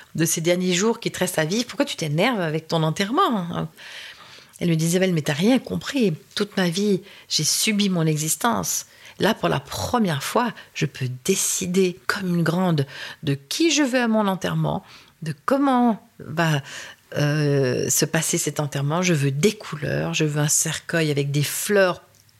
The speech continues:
de toutes les couleurs, je veux du champagne rose, je veux mon ami, euh, régner avec, euh, son orgue barbarie,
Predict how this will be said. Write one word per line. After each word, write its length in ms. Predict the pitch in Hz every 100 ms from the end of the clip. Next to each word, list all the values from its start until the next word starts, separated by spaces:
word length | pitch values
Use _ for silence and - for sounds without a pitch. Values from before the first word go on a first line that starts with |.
| -
de 60 |
toutes 280 | 143 - 277
les 80 | 170
couleurs, 400 | - 147 151 170
je 140 | 156
veux 200 | 156 147 147 - - - -
du 320 | 160 - 269
champagne 560 | - 214 190 185 170 156
rose, 560 | 147 165 175 185 180 -
je 200 | 175 165
veux 300 | 160 151 160
mon 260 | 170 190 202
ami, 500 | 185 185 180 175 160
euh, 140 | 156
régner 680 | 156 180 175 170 165 160 156
avec, 340 | 147 147 143
euh, 380 | 143 - - 143
son 240 | - 185 175
orgue 220 | 156 147
barbarie, 800 | 143 139 151 139 202 226 220